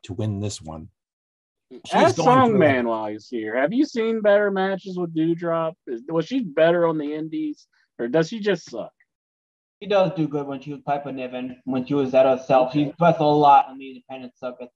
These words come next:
Speaker 3: but she's been in Shimmer, the women athlete that you know I watched,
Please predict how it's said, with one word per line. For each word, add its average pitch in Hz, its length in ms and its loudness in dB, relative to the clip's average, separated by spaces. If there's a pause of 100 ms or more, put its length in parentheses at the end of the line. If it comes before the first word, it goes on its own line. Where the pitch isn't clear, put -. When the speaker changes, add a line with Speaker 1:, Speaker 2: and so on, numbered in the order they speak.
(120)
Speaker 3:
but - 260 -8
she's 156 160 -4
been 170 160 -2
in 139 140 -4
Shimmer, 135 300 -6
the 131 100 -8
women 135 260 -8
athlete 123 380 -10
that 127 100 -4
you 131 100 -2
know 131 180 0
I 127 120 2
watched, 123 420 0